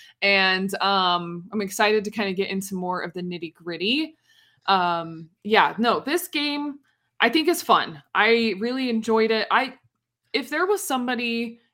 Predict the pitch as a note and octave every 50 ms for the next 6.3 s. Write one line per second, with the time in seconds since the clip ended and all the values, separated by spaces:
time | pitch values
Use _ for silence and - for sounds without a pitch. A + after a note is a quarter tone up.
0 | _ - A3+ A3 G#3+ G#3+ G3+ G3+ G#3 G3+ G3+ - F#3+ F#3 F#3 F#3 F3 F#3 F#3 F#3
1 | F#3 - F#3 F#3+ G#3 G#3 G#3 G3+ G#3 - F3 F3 F#3 F3+ - F3 F3 E3+ E3+ F3
2 | F3 - F#3 D#3+ F#3+ G3+ F#3+ F#3 F3+ F3+ - F3+ - - F3 E3+ D#3+ - - -
3 | - B4 B4 F4 G3+ F3+ - B3+ D#4+ D#4+ - F#4+ F#4 F#4 E4 E4+ D4+ E4 F4 E4
4 | A#3+ F#3 D#3 - - A3 A3+ A3+ B3+ B3+ B3 B3 B3 A#3 A3 A3+ _ _ _ _
5 | - - A4 B4+ G#4 - - - - _ _ _ _ _ _ - G#3 B3+ E4+ E4
6 | D4 C4 C#4 D#4+ F4+